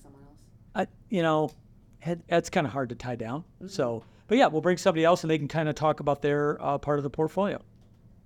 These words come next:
Speaker 1: I think that's great. So, well, before we wrap up, as we're recording this, it's, again, with the third quarter just ended, moving into the fourth quarter, moving into the holiday season,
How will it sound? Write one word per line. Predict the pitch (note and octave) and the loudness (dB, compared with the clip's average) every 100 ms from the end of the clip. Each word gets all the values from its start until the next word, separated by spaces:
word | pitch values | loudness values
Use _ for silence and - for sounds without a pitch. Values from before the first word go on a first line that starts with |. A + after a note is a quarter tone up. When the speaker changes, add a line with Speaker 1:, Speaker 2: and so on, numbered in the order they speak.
| - | -4
Speaker 1:
I | |
think | D#3+ D#3 | -2 -2
that's | C#3+ | -2
great. | - - - - | -4 -8 -10 -12
So, | - B2+ - - - - - | -6 -6 -8 -20 -20 -20 0
well, | B3+ | 2
before | B3 B3 C#4+ | 2 2 4
we | |
wrap | C#4+ C#4 C4+ | 4 4 4
up, | E3+ - - - | 2 2 -8 -4
as | F#3 | -2
we're | G3 | 0
recording | F#3 F#3+ G#3+ G3 F3+ | 0 0 0 2 2
this, | D#3+ | -2
it's, | D#3 - - | -6 -10 -6
again, | E3 D3 D3 | -2 0 0
with | C#3+ | -4
the | - | -8
third | - F3+ | -4 -2
quarter | - F#3 E3 | 0 0 2
just | F3+ - | -2 -2
ended, | D#3+ E3 E3 F#3 - - - - | -4 0 0 0 -8 -20 -16 -2
moving | F3 E3+ | 2 2
into | E3+ | 2
the | E3+ | 0
fourth | E3 E3 E3 | 0 -2 -2
quarter, | - D#3+ D#3+ | -2 0 2
moving | E3 D#3+ | 2 0
into | D#3 D#3 | 0 -2
the | |
holiday | D3+ D3+ D3+ D3+ | -2 0 0 -2
season, | - C3+ - C3 | -2 -4 0 -2